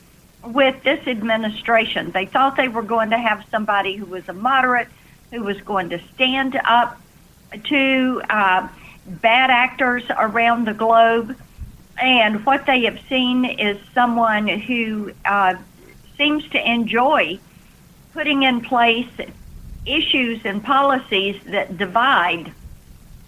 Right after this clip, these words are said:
that diminish our freedoms. And there's a lot of buyer's remorse out there. So therefore, I am not surprised that they have been so hesitant. You know,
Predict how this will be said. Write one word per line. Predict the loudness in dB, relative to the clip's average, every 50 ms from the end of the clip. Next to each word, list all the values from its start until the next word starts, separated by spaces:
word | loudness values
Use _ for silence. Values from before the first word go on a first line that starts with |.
| -20 -18 -14 -10
that | -4 -2 -2 -2 -2 -4
diminish | -6 -6 -4 0 0 0 2 2 0 0 0 2
our | 2 2 0 0
freedoms. | 0 0 0 0 2 0 0 -2 -2 -6 -16 -18 -20 -20 -20 -18 -16 -16 -16 -16 -12 -4
And | 0 2 4 4 4 2 0 -2 -4 -8 -6
there's | -2 0 0 0 2 0
a | 0
lot | 2 4 4 4 4 2
of | 0 0 0
buyer's | 2 2 2 2 2 2 0 0 0 -2 -6 -12 -20 -20
remorse | -14 -6 -4 -4 -4 -4 -4 -6 -4 -4 0 2 2 2 2 0 -4 -10 -14 -6 -2
out | 0 0 0 0 -2 -2
there. | -2 -2 0 0 -2 -4 -6 -10 -18 -20 -20 -20 -20 -20 -20 -20 -20 -20 -20 -18 -8
So | -2 0 2 2 0
therefore, | 0 0 2 4 4 4 2 0 0 0 2 2 4 4 2 2 0 0
I | 0 2 2 2
am | 2 2 0 0 0 -2 -4 -4 0
not | 2 2 4 4 2 0 -2 -8 -16 -12 -8
surprised | -6 -6 -4 -2 0 0 2 2 2 2 0 0 -2 -6 -10 -14 -20 -20 -20 -20 -20 -20 -20 -20 -16 -14
that | -6 -2 -2 -2 0 2
they | 2 2 2 0
have | -2 -6 -6 -6
been | -4 -4 -4 -4 -2
so | 0 0 0 0
hesitant. | -2 -2 0 0 0 0 0 -4 -6 -2 -2 -2 -2 -4 -4
You | -2 0 2
know, | 2 2 0